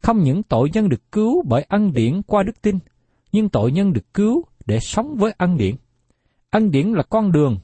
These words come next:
dẫn đến sự sống và lối sống của Cơ Đốc nhân. Một lần nữa tôi xin gợi ý với các bạn cùng xem bản đồ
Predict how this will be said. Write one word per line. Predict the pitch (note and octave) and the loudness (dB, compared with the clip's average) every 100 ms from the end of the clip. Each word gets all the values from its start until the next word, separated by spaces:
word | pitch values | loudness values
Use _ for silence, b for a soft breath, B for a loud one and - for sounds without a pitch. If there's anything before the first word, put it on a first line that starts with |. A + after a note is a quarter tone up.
| - | -8
dẫn | A2+ B2+ G#3 | -4 -2 -2
đến | C#4 | -4
sự | - G#2+ G#2+ | -2 -2 -2
sống | - F#3 D4+ _ - | -2 -4 -6 _ -2
và | A#2 | -2
lối | F2 A#2+ F3+ C4+ | 0 0 -2 -4
sống | - G3+ A3+ D4+ _ _ | -2 -2 -2 -8 _ _
của | - G2+ | -4 -4
Cơ | B2+ C3 A#2+ | -2 -2 -2
Đốc | C3 - | -2 -2
nhân. | A2+ - _ _ _ _ _ _ _ _ _ _ _ _ _ | -2 -4 _ _ _ _ _ _ _ _ _ _ _ _ _
Một | E3 E3 | -2 0
lần | F3+ D3 | 0 2
nữa | C#3 D3 G#3+ | 2 0 0
tôi | A3+ | -2
xin | A#3 F3 | 0 2
gợi | B2 A#2+ | 2 2
ý | D#3 B3+ | 0 -2
với | B3+ | -4
các | C#4 - | -6 -2
bạn | C3+ G#2+ A#2 - | 0 0 -2 -2
cùng | D3+ B2 | 0 0
xem | - G#3 G3 C3+ | -2 0 0 -2
bản | G#2+ A#2+ A#3 F#3 | -2 -2 -2 2
đồ | C#3 C3 G#2+ | 2 2 0